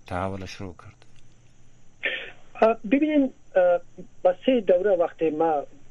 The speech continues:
Speaker 2: مطابق برداشت خودم تقسیم کردم زندگی
Speaker 1: مهم.
Speaker 2: استاده، بخش سومش هم می‌خواستم عرض بکنم که پس از، اه، آزادی از زندان وقتی بیرون می‌براید، نه تنها دیگه به مبارزهٔ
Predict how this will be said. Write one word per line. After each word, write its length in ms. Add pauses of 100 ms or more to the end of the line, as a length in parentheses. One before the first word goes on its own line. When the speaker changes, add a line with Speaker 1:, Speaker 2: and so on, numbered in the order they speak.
(240)
Speaker 2:
مطابق 380
برداشت 480
خودم 400
تقسیم 360
کردم 340
زندگی 400
Speaker 1:
مهم. 120
Speaker 2:
استاده، 500 (580)
بخش 220 (100)
سومش 420
هم 140
می‌خواستم 520
عرض 120 (100)
بکنم 340
که 260 (440)
پس 220
از، 160 (440)
اه، 240 (600)
آزادی 580
از 160
زندان 380 (680)
وقتی 320
بیرون 300
می‌براید، 520
نه 140
تنها 340
دیگه 460
به 240 (380)
مبارزهٔ 840